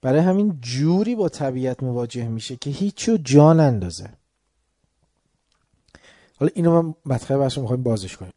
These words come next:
فلسفه برای اینکه از طبیعت بهره ببره، کامل رجوع می‌کنه به طبیعت، کامل توجه می‌کنه. یعنی چی کار می‌کنه؟ کامل که رجوع کرد، عالم طبیعت رو کامل تبیین می‌کنه.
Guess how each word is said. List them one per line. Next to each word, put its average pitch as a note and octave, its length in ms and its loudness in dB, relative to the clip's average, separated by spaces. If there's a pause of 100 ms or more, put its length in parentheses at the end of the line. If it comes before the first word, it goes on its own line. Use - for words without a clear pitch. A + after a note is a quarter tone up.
(260)
فلسفه C#3+ 840 2
برای B2 320 4
اینکه E3 220 0
از B2 220 0
طبیعت A#2 600 0
بهره G2+ 380 -2
ببره، A#2 840 0
کامل A#2 1200 4
رجوع B2 340 -2
می‌کنه A2+ 280 -6
به A2 100 -4
طبیعت، G2+ 680 -6 (560)
کامل C3 500 2
توجه A#2+ 480 0
می‌کنه. A2+ 360 -4
یعنی D#3+ 180 -2
چی - 220 -6
کار E3+ 220 2
می‌کنه؟ G3 440 -8 (440)
کامل C#3+ 600 8
که G#3 200 4
رجوع C3 300 2
کرد، F#3+ 360 -2 (440)
عالم C3+ 320 4
طبیعت B2+ 460 2
رو F#3+ 60 -2
کامل B2+ 520 0
تبیین A#2+ 520 -2
می‌کنه. G2+ 400 -6